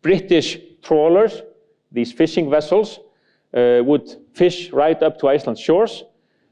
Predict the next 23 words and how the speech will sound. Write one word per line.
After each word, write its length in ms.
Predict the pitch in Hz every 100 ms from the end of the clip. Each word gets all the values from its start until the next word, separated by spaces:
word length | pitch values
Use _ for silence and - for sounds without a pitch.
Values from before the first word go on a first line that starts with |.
| -
And, 420 | 135 135 135 -
uh, 420 | 139 127 127 - -
for 220 | 170 165
the 100 | 135
Icelanders, 560 | 143 165 156 208 208 - _ _ _ _ _ _ _ _ _ -
uh, 380 | 123 120 120 - - 123
a 500 | 123 117 117 113 - _ _ _ _ _ _ _ -
vital 920 | 127 120 165 226 220 - 135 113 - -
step 440 | - 147 170 -
towards 300 | - 139 123
full 240 | - 180 170
independence 640 | 139 135 131 123 190 -
would 180 | 156 -
be 140 | 170
to 140 | 165 151
gain 420 | - 170 185 180
control 640 | - 156 - 180 170 - -
of 200 | 139 -
the 100 | 147
fishing 280 | 156 151
grounds 320 | 131 135 123 135
around 320 | 120 117 104
Iceland. 340 | 110 - -